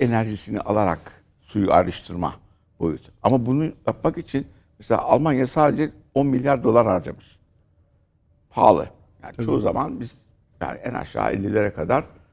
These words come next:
Speaker 1: bu tür klasik enerjiyi kullanmak zorundayız. Bir de buna ek olarak bir şey anlatayım.
Speaker 2: Buyurunuz.
Speaker 1: Bin dokuz yüz seksen altıda beni Dışişleri şeye gönderdi. İngiliz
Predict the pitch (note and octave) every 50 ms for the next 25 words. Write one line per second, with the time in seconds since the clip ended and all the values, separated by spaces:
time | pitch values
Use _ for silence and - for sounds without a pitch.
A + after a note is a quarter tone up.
0 | _ _ _ _ _ _ _ _ _ _ _ - A#2 A2+ G#2 - - G#2 F2+ -
1 | - _ _ _ - G2+ G#2 G#2+ G2+ - - A#2+ - - _ _ _ _ _ _
2 | - F#2+ F#2+ G#2 G2+ G2+ G2 A2 C3+ C3+ - - A2 A2+ G#2+ G#2+ G#2+ G#2+ G#2+ -
3 | - F#2+ F2 D#2+ - - - _ _ _ _ _ _ _ _ _ _ _ _ _
4 | _ _ _ _ - F#3 F3 D#3+ D3+ C#3+ - - - - - - - B2+ D3+ -
5 | C3 - - - A#2 A2+ A2+ - - - - G#2+ G2 G#2 G#2 - - A#2+ C#3 C#3
6 | _ _ _ _ - C#3 C3 B2 A2+ A2 G#2+ A2+ - - _ _ _ _ _ _
7 | _ _ - C3+ C#3 C#3 C#3+ C#3 - - A#2+ - - - A#2 - - - B2 A#2
8 | - - - - A#2+ A#2 A2+ - A#2+ B2+ C3 B2+ B2+ A#2 A#2+ A#2 A#2+ - - -
9 | - - - - - - - - A#2 A#2 A2 G#2 G2 F2+ - - - - - -
10 | A#2+ - - _ _ _ _ _ _ _ _ _ _ _ _ - B2 B2+ A2+ A2+
11 | G2 -